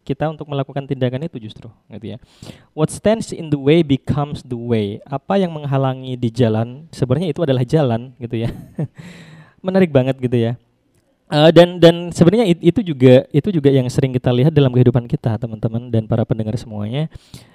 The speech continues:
Eh, pernah nggak sih kamu itu ketika dihalangi ya untuk melakukan sesuatu, justru itu men-trigger kamu untuk melakukan itu?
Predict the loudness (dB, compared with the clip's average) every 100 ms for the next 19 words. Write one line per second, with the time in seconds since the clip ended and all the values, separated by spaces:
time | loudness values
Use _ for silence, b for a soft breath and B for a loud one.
0 | B B 2 4 6 4 4 0 2 2
1 | 2 0 -2 -4 _ -2 -2 -4 -6 -6
2 | -6 -6 -10 -4 -4 -2 0 2 4 2
3 | 0 0 2 2 0 -4 -4 -4 -4 -4
4 | -4 -6 -4 -4 -2 -6 -6 -8 -6 -8
5 | -2 -2 2 0 2 0 2 0 0 0
6 | -2 -4 -2 0 -2 -2 -6 -6 -8 -4
7 | -4 -2 0 0 0 -6 -8 -12